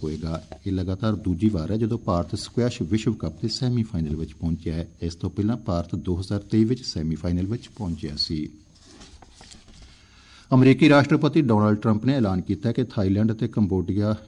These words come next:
ਇੱਕ ਵਾਰ ਫਿਰ ਜੰਗਬੰਦੀ ਸਮਝੌਤੇ ਨੂੰ ਤੁਰੰਤ ਨਿਭਾਉਣ ਲਈ ਸਹਿਮਤ ਹੋ ਗਏ ਨੇ। ਉਹਨਾਂ ਨੇ ਇਸ ਸਮਝੌਤੇ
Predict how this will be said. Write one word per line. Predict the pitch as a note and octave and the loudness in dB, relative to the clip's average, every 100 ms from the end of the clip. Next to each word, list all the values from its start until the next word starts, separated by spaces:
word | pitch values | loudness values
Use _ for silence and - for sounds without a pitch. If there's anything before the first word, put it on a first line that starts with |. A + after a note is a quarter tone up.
| - | -12
ਇੱਕ | - | -4
ਵਾਰ | G#2+ | -2
ਫਿਰ | G#2+ B2+ B2 | -2 -2 0
ਜੰਗਬੰਦੀ | F#2 F2 E2+ F#2 F#2+ | 0 -2 -2 -2 -2
ਸਮਝੌਤੇ | - G2+ F2+ F2 G#2+ | -2 -4 -2 -2 0
ਨੂੰ | A#2+ | 0
ਤੁਰੰਤ | - A#2 A#2+ G#2+ | 0 0 2 0
ਨਿਭਾਉਣ | F2 F2 E2+ | 0 0 0
ਲਈ | G2 | 0
ਸਹਿਮਤ | A#2+ B2+ A#2 A#2 - | -2 -2 -2 -2 -4
ਹੋ | E2 | -6
ਗਏ | F2+ | -2
ਨੇ। | E2+ E2+ F2+ - - - - A#2 | -2 -2 -4 -10 -20 -20 -6 2
ਉਹਨਾਂ | A2 B2 | 4 4
ਨੇ | C3+ C3+ | 2 0
ਇਸ | A#2+ - | -2 0
ਸਮਝੌਤੇ | A2+ G2+ F#2 - - F#2+ | 0 2 0 -2 -2 -2